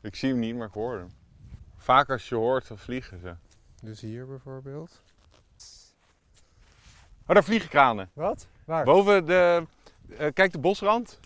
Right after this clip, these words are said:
Speaker 1: Check de bosrand. Eh, dan zie je vijf grote beesten heel laag over de bomen flappen. Die hoorden we net. Kijk met je...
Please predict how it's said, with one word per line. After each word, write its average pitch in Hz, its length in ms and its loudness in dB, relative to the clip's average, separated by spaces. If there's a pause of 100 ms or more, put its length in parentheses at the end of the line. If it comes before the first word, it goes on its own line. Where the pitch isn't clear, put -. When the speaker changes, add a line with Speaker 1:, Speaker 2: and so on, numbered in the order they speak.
Speaker 1:
Check 190 200 -2
de 175 60 -6
bosrand. 196 640 -4 (800)
Eh, 151 320 0
dan 151 120 0
zie 160 100 -4
je 175 100 -2
vijf 190 300 6
grote 180 380 2
beesten 180 520 4
heel 180 280 2
laag 180 340 4
over 156 220 0
de 143 60 -10
bomen 139 300 4
flappen. 104 480 -2 (500)
Die 131 140 -4
hoorden 143 300 0
we 117 60 -8
net. 110 200 -6
Kijk 170 180 -2
met 180 160 -10
je... 156 260 -2